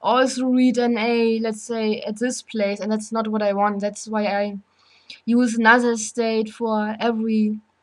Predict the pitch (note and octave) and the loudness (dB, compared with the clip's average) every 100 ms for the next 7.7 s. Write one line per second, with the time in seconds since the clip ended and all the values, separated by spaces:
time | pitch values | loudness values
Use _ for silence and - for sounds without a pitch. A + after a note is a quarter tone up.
0 | _ _ _ _ - F#3+ A3+ A#3 G#3 A#3 | _ _ _ _ -4 0 2 2 2 0
1 | - A3+ A3 G#3+ G#3+ B3 B3+ C4+ C4+ B3 | -2 -2 2 2 2 0 2 2 2 0
2 | B3 A#3+ - A#3+ G#3+ - _ _ _ A#3 | -2 -4 -4 -6 -6 -14 _ _ _ -12
3 | A3 - A3+ G#3+ A3 - A#3+ A#3 A#3 A#3 | -10 -6 -4 -4 -6 -2 2 2 2 0
4 | A3+ G#3 G#3 G#3+ G#3 G#3 G#3+ - _ _ | 0 -2 0 -2 -2 -4 -10 -12 _ _
5 | _ _ _ A3 G#3+ A3 G#3 A3+ A3+ G#3+ | _ _ _ -6 -4 -8 -4 0 2 2
6 | A3 G#3 G3+ G#3 G#3+ A3 A3 G#3+ - - | 0 -2 -2 2 4 6 4 0 -8 -10
7 | - - - - G#3+ G#3+ - | -18 -14 -14 -12 -12 -10 -10